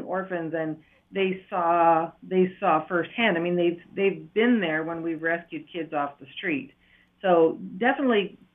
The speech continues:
life-changing for them, and, uh, one hundred percent support what we're doing. And they see themselves as the big brother and sister to these two hundred and fifty-two, and our, our little ones see them as their big brother and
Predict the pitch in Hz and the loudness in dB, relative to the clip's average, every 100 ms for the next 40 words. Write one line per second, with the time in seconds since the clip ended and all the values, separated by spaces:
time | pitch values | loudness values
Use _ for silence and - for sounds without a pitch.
0 | _ _ 196 185 214 240 - 214 190 180 | _ _ -6 0 0 0 -4 -4 -4 -6
1 | 160 170 156 151 196 240 - _ _ _ | -8 -6 -2 -2 -4 -8 -10 _ _ _
2 | _ _ _ _ 190 190 185 180 175 165 | _ _ _ _ -4 -2 0 0 0 0
3 | 165 165 185 196 175 170 165 175 156 165 | -2 -4 -2 -2 -4 -6 -6 -6 -8 -10
4 | 170 156 160 151 156 156 123 92 - _ | -8 -6 -6 -6 -4 -4 -4 -8 -16 _
5 | _ - _ 247 254 285 302 285 269 254 | _ -20 _ 4 6 4 0 -2 -4 -2
6 | 240 226 202 202 190 208 208 190 190 190 | -2 -4 -8 -8 -6 -6 -4 -4 -4 -6
7 | 180 226 240 185 165 - 175 165 170 170 | -6 -8 -6 -8 -10 -6 -6 -4 -6 -8
8 | 220 190 170 160 170 165 165 160 226 175 | -8 -4 -4 -6 -8 -10 -10 -8 -4 -2
9 | 160 160 _ - _ 180 180 175 170 - | -4 -6 _ -20 _ -4 0 2 2 0
10 | - 185 214 202 202 254 294 170 156 180 | 0 2 4 0 2 4 4 2 0 -2
11 | - 214 196 180 175 165 156 170 160 170 | -6 -2 0 2 0 -2 -2 -4 -2 -4
12 | 160 160 151 143 | -2 -2 -2 -4